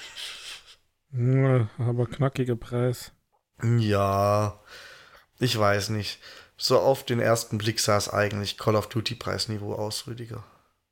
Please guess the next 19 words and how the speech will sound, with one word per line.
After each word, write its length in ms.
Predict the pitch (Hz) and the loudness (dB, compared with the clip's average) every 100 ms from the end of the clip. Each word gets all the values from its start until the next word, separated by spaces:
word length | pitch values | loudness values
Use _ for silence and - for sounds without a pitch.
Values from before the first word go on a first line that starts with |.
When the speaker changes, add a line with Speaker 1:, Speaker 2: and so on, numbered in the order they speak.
| _ _ _ - | _ _ _ -2
Speaker 1:
Mhm. 420 | 127 127 127 139 _ _ _ _ _ _ _ _ _ _ _ _ _ _ _ _ | 2 4 4 0 _ _ _ _ _ _ _ _ _ _ _ _ _ _ _ _
Speaker 2:
So 220 | - 120 | -6 0
a-, 160 | - - | 0 2
all 200 | 120 110 | 2 2
overall. 560 | - 110 104 110 110 107 - - _ _ - - - - | 2 0 2 2 0 -2 -8 -20 _ _ -20 -20 -20 -2
Call 160 | 120 | 2
of 80 | 110 | 2
Duty 240 | - 117 113 | 0 2 2
hat 180 | 107 | 4
halt 140 | 113 - | 0 2
keine 180 | 107 104 | 0 0
Sch-, 220 | - - | -2 -2
Tiere, 240 | - 113 | 0 2
die 120 | 110 110 | 0 -2
dir 100 | 113 | -2
auf 60 | 107 | -2
der 140 | 113 | -4
Schulter 340 | - 120 113 | -2 0 2
sitzen. 380 | 117 110 - 107 | 2 0 -2 -2